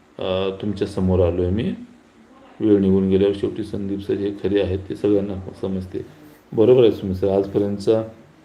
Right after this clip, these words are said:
इतिहास आहे. अ, लवकर आपण समजण्याचा विषय नाही आहे, वेळ गेल्यावर समजते आणि वेळ गेल्याच्यानंतर आपण अव्हेलेबल होत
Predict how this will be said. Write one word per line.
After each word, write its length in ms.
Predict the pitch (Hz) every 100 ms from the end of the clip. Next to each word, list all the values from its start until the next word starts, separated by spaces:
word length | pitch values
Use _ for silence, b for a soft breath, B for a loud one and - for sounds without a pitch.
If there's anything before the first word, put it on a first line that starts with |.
| _ 117
इतिहास 440 | 98 117 107 92
आहे. 200 | 87 - - _ _ _ _ _ _ _ _ _ _ _ b b b b b _ _ - -
अ, 240 | 104 101 92 -
लवकर 380 | 110 107 101 110
आपण 360 | 104 110 107 101
समजण्याचा 840 | 104 101 95 98 95 98 95 107
विषय 380 | 104 95 104 98
नाही 340 | 92 90 107
आहे, 300 | 151 - 104
वेळ 120 | 95
गेल्यावर 280 | 95 92 95
समजते 520 | 95 98 98 95 113
आणि 140 | 101 101
वेळ 220 | 104 98
गेल्याच्यानंतर 440 | 95 92 98 98
आपण 200 | 101 110
अव्हेलेबल 400 | 98 95 92 92
होत 140 | 87